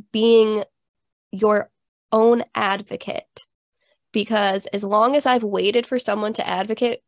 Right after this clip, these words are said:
advocate for me, I've had people, like, in my life, like, my family in certain ways are able to,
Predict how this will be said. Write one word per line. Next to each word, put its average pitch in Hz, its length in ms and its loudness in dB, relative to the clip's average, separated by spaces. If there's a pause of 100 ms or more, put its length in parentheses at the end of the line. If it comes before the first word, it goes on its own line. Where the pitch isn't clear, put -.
(100)
advocate 220 560 -2
for 254 120 0
me, 262 360 -4 (280)
I've 269 100 -4
had 320 200 0
people, 240 400 0
like, 220 360 -6
in 208 100 -2
my 196 140 0
life, 190 300 -2
like, 202 160 -4
my 196 120 -2
family 208 640 -2 (400)
in 208 100 -2
certain 202 300 0
ways 196 520 -2 (100)
are 202 140 -2
able 196 300 -2
to, 233 360 2